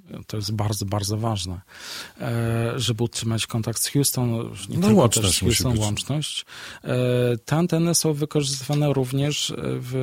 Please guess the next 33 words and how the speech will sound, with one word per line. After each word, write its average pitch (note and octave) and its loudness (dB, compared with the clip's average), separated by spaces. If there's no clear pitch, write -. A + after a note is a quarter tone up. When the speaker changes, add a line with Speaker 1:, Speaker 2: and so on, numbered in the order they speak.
Speaker 1:
mm, B2 -6
tak - -6
amatorsko, B2 -2
można G2+ -4
powiedzieć. G#2 -6
To B2+ -4
znaczy, B2+ 0
ludzie D3 2
tutaj, B2+ 0
ra-, C3 0
krótkofalowcy B2+ -2
mogą C3+ 0
się C#3 -4
połączyć A#2 -2
ze G#2+ -2
stacją - -4
kosmiczną, - -4
jak A#2+ -6
najbardziej, A2 -6
e, B2 -4
więc B2 0
te B2 -2
anteny A#2 0
również A#2 0
do G2+ -2
tego G2+ -6
są G2+ -4
wykorzystywa-, G2 -8
wykorzystane. G2+ -8
Speaker 2:
Bo F#2 2
tam G#2+ 6
jest, G2+ 2
e, G#2+ 6